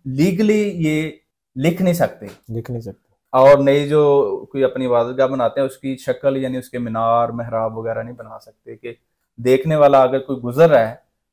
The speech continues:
Speaker 1: तो वो यही समझेगा मस्जिद, अब इनके पीछे नमाज पढ़ के चला जाएगा, उसको नहीं पता होगा कि मैं कादियानियों के पीछे नमाज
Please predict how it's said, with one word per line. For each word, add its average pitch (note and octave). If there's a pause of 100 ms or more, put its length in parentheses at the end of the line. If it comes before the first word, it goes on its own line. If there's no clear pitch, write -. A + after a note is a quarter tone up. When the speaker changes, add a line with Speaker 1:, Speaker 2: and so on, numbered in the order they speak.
(120)
Speaker 1:
तो D3+
वो F#3
यही G3
समझेगा F#3+
मस्जिद, F3
अब F3+
इनके E3+
पीछे E3
नमाज C#3+
पढ़ D3
के D#3
चला C#3+
जाएगा, C#3+
उसको D3
नहीं G#3+
पता E3+
होगा C3
कि C3+
मैं C3+
कादियानियों A#2+
के B2+
पीछे A#2+
नमाज A2